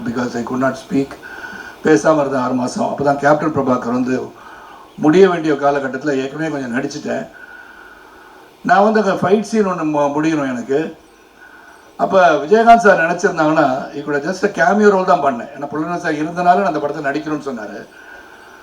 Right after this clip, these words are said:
அந்த கேமியோ ரோலை எடுத்துட்டு வேற யாரோ போட்டு படத்தை முடிச்சிருக்கலாம். அங்கதான் அந்த கிரேட் பர்சனாலிட்டி விஜயகாந்த் still,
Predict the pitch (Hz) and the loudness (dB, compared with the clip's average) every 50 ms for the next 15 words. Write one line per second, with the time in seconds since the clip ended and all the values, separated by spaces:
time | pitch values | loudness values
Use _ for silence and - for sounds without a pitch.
0 | - - - - - - - 190 190 185 - 202 208 240 247 254 247 233 226 220 | -20 -20 -20 -20 -8 -4 0 0 0 2 4 4 6 6 6 4 4 4 6 6
1 | 214 214 202 185 196 196 208 214 214 220 208 - 226 214 185 180 185 190 196 202 | 6 6 6 4 4 2 2 2 2 0 -2 -2 0 2 2 2 4 4 4 6
2 | 208 214 208 - 190 185 180 196 165 160 170 175 196 - 190 160 160 180 202 - | 6 6 6 4 2 -2 -4 -4 -2 0 -2 0 0 -2 -4 -4 -4 -6 -4 0
3 | 214 208 - - 139 113 - - - - - - - _ _ - _ _ - _ | 0 0 0 0 -4 -10 -10 -12 -18 -20 -20 -20 -20 _ _ -20 _ _ -20 _
4 | _ _ _ _ _ _ _ _ _ - - 156 156 165 180 196 202 196 - - | _ _ _ _ _ _ _ _ _ -16 -12 -8 -6 -2 2 2 2 2 2 -2
5 | - - 147 160 170 160 - 156 147 143 - 165 156 160 151 147 147 135 131 135 | -4 -8 -8 -10 -10 -8 -6 -6 -6 -4 -4 -4 -4 -4 -4 -6 -8 -8 -6 -2
6 | 135 139 139 135 127 120 117 - - 147 147 139 139 - | -2 -2 -2 -2 -4 -6 -8 -8 -6 -6 -6 -6 -8 -12